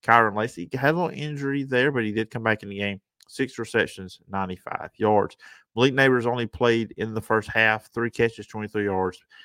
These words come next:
He became L S U's all-time reception leader.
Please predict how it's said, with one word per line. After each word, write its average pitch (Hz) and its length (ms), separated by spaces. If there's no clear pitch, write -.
He 110 80
became 98 360
L 95 140
S - 160
U's 92 220
all-time 104 680
reception - 580
leader. 98 280